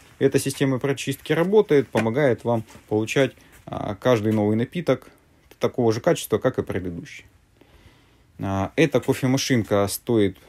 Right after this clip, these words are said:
шестнадцать с половиной тире семнадцать тысяч гривен. Вот. Следующий шаг в нашем ценовом диапазоне — это моделька двадцать пять точка четыреста шестьдесят два.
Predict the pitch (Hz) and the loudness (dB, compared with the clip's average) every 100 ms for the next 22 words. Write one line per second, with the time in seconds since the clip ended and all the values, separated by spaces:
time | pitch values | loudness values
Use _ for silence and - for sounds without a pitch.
0 | _ - 127 - 123 110 110 - 120 110 | _ -8 -6 -2 -2 0 -4 0 2 4
1 | 110 98 92 107 98 - 107 101 92 98 | 2 0 0 0 -2 -2 -2 -2 -4 -8
2 | 101 - 98 95 95 92 127 196 - _ | -8 -10 -6 -4 -4 -4 -2 -4 -8 _
3 | _ - - _ _ _ _ _ - - | _ -20 -20 _ _ _ _ _ -20 -16
4 | 95 98 90 - _ - 104 - - 156 | -10 -6 -6 -8 _ -20 -14 -6 2 2
5 | 113 - - 113 - 107 - 104 - - | 2 -2 0 0 0 -4 -2 -4 -4 -4
6 | 117 110 98 110 107 104 104 95 95 - | 0 0 0 0 0 0 2 0 -2 -10
7 | _ - 117 - 113 110 131 131 - 104 | _ -2 -2 0 0 2 4 4 2 -2
8 | 104 - _ - 104 120 - 113 107 _ | -2 -10 _ -12 0 0 2 -4 -8 _
9 | 147 147 143 - - 123 - 117 - 123 | 4 4 4 0 -4 -4 -2 -6 -4 -4
10 | 117 110 110 - 107 - 117 101 101 - | -4 -4 -6 -6 -4 -2 -2 -2 -6 -6